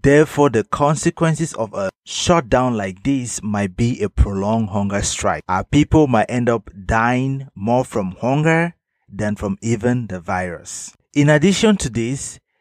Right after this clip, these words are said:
a pandemic of such global proportion has also exposed to us the weakness and the poor leadership of our African leaders. What do I mean by this? One thing we've learned from this pandemic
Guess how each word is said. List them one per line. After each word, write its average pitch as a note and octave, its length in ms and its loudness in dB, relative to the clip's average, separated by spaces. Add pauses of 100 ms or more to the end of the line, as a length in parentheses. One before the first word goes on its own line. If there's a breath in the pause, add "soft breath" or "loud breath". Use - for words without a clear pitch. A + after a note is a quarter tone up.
(260)
a B2+ 100 0
pandemic D#3 680 2
of A2+ 140 -6
such B2 440 -4
global B2+ 400 2
proportion A#2 720 -2
has G#2+ 320 -4
also B2+ 460 0
exposed - 800 -2
to G2+ 180 -4
us A2+ 400 0 (360 soft breath)
the F#2+ 220 -2
weakness C3 840 0 (120)
and F#3+ 180 -4
the F3+ 180 -6
poor B2 280 4
leadership G#2+ 680 -2 (580)
of A2+ 260 2
our G2 240 -4
African G2+ 600 -2 (100)
leaders. F2+ 880 -10
What A#2 380 0
do G#2 160 0
I A2 120 4
mean G#2 340 0
by D#2+ 180 -8
this? - 560 -14
One D3 380 2
thing F#3+ 260 4
we've C#3 300 4
learned C3 260 0
from A2+ 220 -2
this A2+ 160 -8
pandemic F#2+ 720 -6